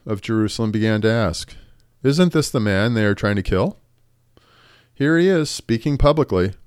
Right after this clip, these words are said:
and they are not saying a word to him. Have the authorities really concluded that he is the Messiah? But we know where this man came from. When the Messiah comes, no one will know where he is from." What's interesting here is how well the Jews knew their scripture.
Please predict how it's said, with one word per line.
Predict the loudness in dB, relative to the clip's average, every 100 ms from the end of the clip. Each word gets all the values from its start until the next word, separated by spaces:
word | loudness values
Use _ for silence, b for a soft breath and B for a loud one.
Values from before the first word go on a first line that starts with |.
| -12
and | -6 -2
they | 0
are |
not | 0 -2
saying | -2 -2 0
a | -2
word | 2 2 2 -2
to | -4
him. | -4 -8 _ _ _ _ _ b b b
Have | -6 -2
the | 0
authorities | 0 0 0 2 0 -2
really | 0 0
concluded | -2 -6 -2 0 0 -2
that | -2
he | 0 0
is | 0 0 -2
the | -2
Messiah? | 0 0 -2 -2 -6 _ _ _ _ b b b b
But | 2
we | 4 2
know | 4 2
where | 2 2
this | 0 -2
man | -4 -2
came | -2 -4 -6
from. | -8 -8 -12 _ _ _ b b b b b
When | 0 0
the | 2
Messiah | 0 2 2 2
comes, | 0 -2 -2 -4
no | -2
one | -2 -2
will | -4
know | -6 -8
where | -10 -12 -12
he |
is | -12 -12
from." | -12 -14 -18 -20 _ _ _ _ _ _ _ _ b b b b b b
What's | 0 0 0
interesting | -2 -2 -2 -4 -4
here | -6 -4 -2 0
is | -2 -4
how | -4 -2
well | 0 0 0
the | -2
Jews | -4 -4 -4 -6 -8
knew | -6 -4 -6 -8
their | -8 -8
scripture. | -6 -6 -6 -10